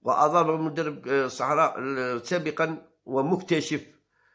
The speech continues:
هو اللي جاب، اكتشف لنا بالناصر، اكتشف لنا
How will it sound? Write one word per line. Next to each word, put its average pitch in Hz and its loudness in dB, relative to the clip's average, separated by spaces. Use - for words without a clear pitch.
هو 139 0
اللي 160 0
جاب، 135 2
اكتشف 147 -2
لنا 143 2
بالناصر، 143 2
اكتشف - -6
لنا 139 -2